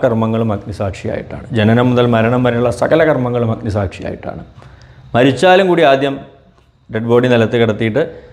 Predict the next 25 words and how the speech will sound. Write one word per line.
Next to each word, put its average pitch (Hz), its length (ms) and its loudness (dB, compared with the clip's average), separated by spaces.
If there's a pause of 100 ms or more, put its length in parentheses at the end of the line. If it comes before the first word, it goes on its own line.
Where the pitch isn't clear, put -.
(320)
തലയ്ക്കലൊരു 110 480 2 (300)
വിളക്ക് 110 220 2
കൊളുത്തി 110 320 0
വയ്ക്കുകയാണ് 101 320 0
ചെയ്യുക. 92 240 -4 (180)
ആ 107 80 0
മൃതദേഹവും 110 640 4
അഗ്നി 113 200 -6
ഭഗവാന് 101 360 -2
സമർപ്പിക്കുകയാണ് 95 640 -8
ചെയ്യുക. - 220 -12 (540)
അഗ്നി 135 280 0
ഭഗവാൻ, 107 460 4
അഗ്നിയെ 117 320 -2
ഭഗവാനായിട്ടാണ് 107 800 -2
നമ്മൾ 98 240 -4
സങ്കല്പിക്കുന്നത്. - 560 -14 (600)
ദേവന്മാർക്കും 123 640 2
മനുഷ്യർക്കും 113 480 2
ഇടയിലുള്ള 113 360 4
ഒരു 113 100 2
മധ്യവർത്തി, 120 560 2
ഒരു 107 120 0
മീഡിയേറ്ററാണ് 107 680 -2
അഗ്നി. 92 280 -8